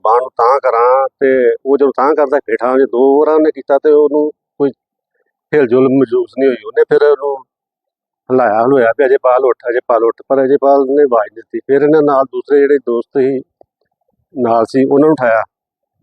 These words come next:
ਉਹਨਾਂ ਵੀ ਉੱਠ ਕੇ ਆਵਾਜ਼ਾਂ ਆਵੂਜ਼ਾਂ ਮਾਰੀਆਂ, ਪਰ ਉਹ ਅੱਗੋਂ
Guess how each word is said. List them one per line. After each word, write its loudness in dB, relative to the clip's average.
ਉਹਨਾਂ 4
ਵੀ 4
ਉੱਠ 0
ਕੇ -4
ਆਵਾਜ਼ਾਂ 0
ਆਵੂਜ਼ਾਂ -2
ਮਾਰੀਆਂ, -2
ਪਰ 0
ਉਹ 0
ਅੱਗੋਂ 0